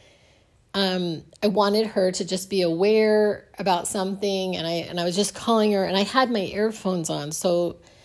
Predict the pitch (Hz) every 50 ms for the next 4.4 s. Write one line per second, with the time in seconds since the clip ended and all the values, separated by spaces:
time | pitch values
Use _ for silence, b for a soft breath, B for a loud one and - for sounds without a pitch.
0 | b b b b b b - 185 202 208 196 - 185 - - - - 320 330 339
1 | - - - 190 175 165 165 165 170 170 170 170 165 165 160 160 165 - - -
2 | - - 196 220 247 240 - - - - - - - - - - 214 202 190 180
3 | 175 170 160 160 156 160 160 - 85 - 180 185 175 196 214 226 226 226 196 160
4 | 135 143 147 165 160 156 151